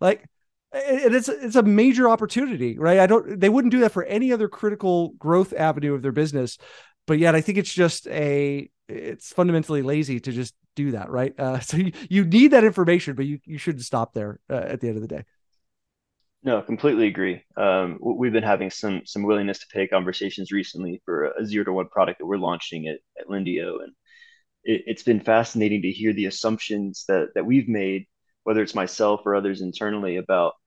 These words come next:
Speaker 2: um, the value that companies would place on things or how we could model pricing,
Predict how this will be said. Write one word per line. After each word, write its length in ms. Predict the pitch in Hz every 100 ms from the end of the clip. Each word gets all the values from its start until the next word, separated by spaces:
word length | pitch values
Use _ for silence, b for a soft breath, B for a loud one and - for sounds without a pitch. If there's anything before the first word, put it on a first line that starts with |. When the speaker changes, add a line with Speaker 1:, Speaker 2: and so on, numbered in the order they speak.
| _ _ _ _ _ _ -
Speaker 2:
um, 360 | - - - _ _ _
the 100 | 117
value 500 | 107 98 90 104 110 107
that 240 | 98 - _ _ _ _ _
companies 360 | 113 107 101 98
would 160 | 92
place 320 | - 98 98
on 140 | 110 104
things 280 | 110 110 98
or 80 |
how 220 | 87 107 104
we 120 | 107
could 180 | 110 101
model 500 | 92 87 92 92 -
pricing, 560 | - 98 - 123 135